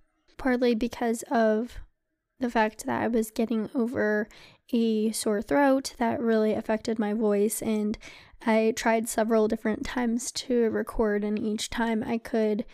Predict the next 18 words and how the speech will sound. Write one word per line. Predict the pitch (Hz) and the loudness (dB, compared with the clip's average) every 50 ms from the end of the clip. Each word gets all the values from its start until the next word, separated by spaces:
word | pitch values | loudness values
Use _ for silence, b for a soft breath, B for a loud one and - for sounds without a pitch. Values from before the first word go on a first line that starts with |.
| b b b b b b _ | b b b b b b _
never | 247 233 233 226 220 220 214 214 214 214 226 - - _ _ _ | 2 4 4 4 2 2 0 2 0 0 -2 -4 -8 _ _ _
record | - 240 226 - - 240 214 214 208 | -4 -4 -4 -2 0 2 2 2 2
a | 220 | 0
full | - - 214 190 254 | -2 -2 -2 -2 -2
episode. | 269 - - 226 - - 214 220 240 254 - - _ _ _ _ _ _ _ _ _ _ _ _ _ _ _ _ - | -4 -6 -8 -6 -4 -2 -2 -2 -2 -4 -8 -14 _ _ _ _ _ _ _ _ _ _ _ _ _ _ _ _ -2
And | 254 240 233 233 226 233 | 0 2 2 2 2 0
this | 247 240 233 233 - - | 0 0 -2 -2 -2 -2
is | 247 240 | -2 -2
also | 269 - 233 226 226 - - 233 220 226 | 0 0 0 0 0 0 0 2 2 2
a | - 233 | 0 0
very | 254 233 226 220 220 220 | 0 0 2 2 0 0
busy | - 247 233 226 - 220 | 0 -2 -2 -2 -2 -4
time | 220 - - 311 302 302 294 302 302 B B B B B B _ | -4 -2 2 4 4 6 4 4 2 B B B B B B _
with | 262 254 240 233 233 233 233 233 - - - - - _ _ _ _ _ _ _ _ _ _ _ | 0 2 2 2 2 2 0 0 -2 -4 -8 -10 -10 _ _ _ _ _ _ _ _ _ _ _
helping | - - - 240 233 - - 233 226 226 226 226 233 233 226 - | -6 -2 0 0 0 0 0 2 2 2 2 2 2 2 0 0
my | - 226 226 226 226 | 0 0 0 0 -2
program | 226 - - - 233 233 240 240 220 214 220 220 220 220 220 226 262 - _ _ | -2 -4 -4 -2 -2 -2 0 0 0 2 2 0 0 0 0 -2 -4 -6 _ _
with | 240 226 226 220 226 240 254 - - - | 0 0 2 2 2 0 -2 -4 -8 -12